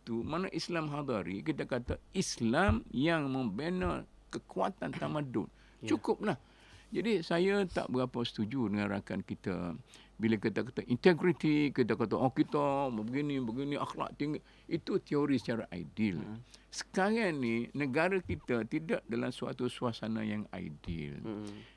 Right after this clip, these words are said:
Speaker 1: Cukup makan, cukuplah. Tapi kita membina sikit demi sikit sehingga orang tu menjadi ideal.
Speaker 2: Ya.
Speaker 1: Eh, jadi idealnya budak ni dapat berlari. Tetapi anak kita dilahirkan dalam suasana yang kurus kering.
Speaker 2: Mhm.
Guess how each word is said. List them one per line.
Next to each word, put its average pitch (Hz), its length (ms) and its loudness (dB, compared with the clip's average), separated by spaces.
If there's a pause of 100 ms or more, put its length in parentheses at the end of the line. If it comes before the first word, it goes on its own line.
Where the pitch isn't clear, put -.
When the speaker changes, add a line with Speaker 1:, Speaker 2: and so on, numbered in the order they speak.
Speaker 1:
Cukup - 360 -2
makan, 170 540 -4
cukuplah. 143 580 -4
Tapi 143 300 -2
kita 147 180 -6
membina 127 520 -2
sikit 127 440 -2
demi 117 260 -4
sikit - 280 -4
sehingga 135 400 -4 (340)
orang 147 400 6
tu 165 140 0
menjadi 185 400 2
ideal. 185 500 8
Speaker 2:
Ya. 101 380 -4
Speaker 1:
Eh, - 160 2 (400)
jadi 190 240 4
idealnya 170 680 2
budak 185 280 0
ni 175 100 -2
dapat 196 280 -2
berlari. 202 500 0
Tetapi - 600 -2 (480)
anak 226 380 2
kita 180 280 -2
dilahirkan 196 640 2
dalam 190 240 0
suasana 196 520 -2
yang 190 220 0
kurus 226 300 -2
kering. 117 380 0 (200)
Speaker 2:
Mhm. 107 360 -8